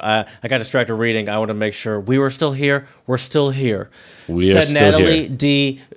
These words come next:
Speaker 1: Dodovich, an, an, uh, environmental scholar at the National Sleep Foundation. Symptoms of the desynchronization include fatigue, difficulty sleeping, difficulty concentrating, concentrating, indigestion, and negative mood.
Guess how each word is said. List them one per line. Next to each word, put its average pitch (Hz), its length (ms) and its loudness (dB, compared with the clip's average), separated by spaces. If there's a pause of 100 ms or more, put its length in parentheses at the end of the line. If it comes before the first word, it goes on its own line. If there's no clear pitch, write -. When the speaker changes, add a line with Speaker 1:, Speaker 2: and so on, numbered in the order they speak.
Speaker 1:
Dodovich, 135 840 -2
an, 123 220 0
an, 120 240 -4
uh, 120 300 0
environmental 127 600 -2
scholar 120 420 -2
at 113 120 -2
the 113 80 -6
National 113 440 -4
Sleep 123 300 -4
Foundation. 104 500 -4
Symptoms 175 580 -2
of 139 140 -2
the 135 80 0
desynchronization 131 960 -2
include 143 720 -2 (380)
fatigue, 151 680 0 (460)
difficulty 143 540 0
sleeping, 135 480 -2
difficulty 123 500 -4
concentrating, 131 800 -4
concentrating, 143 800 -2
indigestion, 123 680 -2
and 113 160 -6
negative 107 340 -2
mood. 98 340 -6